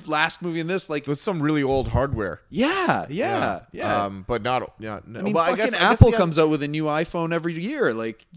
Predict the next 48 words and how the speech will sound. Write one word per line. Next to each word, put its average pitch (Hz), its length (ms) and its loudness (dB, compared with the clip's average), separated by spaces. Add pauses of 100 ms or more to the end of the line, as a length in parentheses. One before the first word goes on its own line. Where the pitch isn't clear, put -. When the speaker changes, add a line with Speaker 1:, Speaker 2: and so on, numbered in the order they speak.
(260)
Speaker 2:
I 180 80 -4
guess, 214 380 -8 (280)
I 135 80 -8
guess 156 180 -10
the 165 100 -6
idea 127 200 -4
is 117 120 -6
that 113 120 -8
they 113 140 -6
actually 113 280 -8
built 101 360 -12
it 76 120 -16
because 98 200 -16
he 98 80 -14
has 101 240 -8
that, 98 320 -10
those, 98 200 -10
all 92 160 -10
those 95 180 -16
followers. 90 600 -12
Speaker 1:
He's 170 120 -14
got 180 180 -12
a 117 60 -12
lot 135 440 -6
of 123 100 -8
followers 139 540 -2
then, 107 160 -12
'cause 110 120 -16
those 160 200 -12
are 113 80 -14
some 98 200 -12
big 135 240 -10
Star 147 280 -4
Destroyers. 98 680 -8 (1500)
Speaker 2:
Let 165 140 -6
me 214 100 -6
tell 127 200 -2
you 107 180 -6
something, 69 420 -12
Speaker 1:
Oh, 107 180 -6
boy. 101 140 -12
Speaker 2:
sir. - 260 -14 (160)
Speaker 1:
Oh, 151 320 -4
boy. 104 460 -6 (460)
Speaker 2:
When 127 260 -10
a 185 60 -10
scene, 101 640 -10 (1200)
okay, 101 380 -10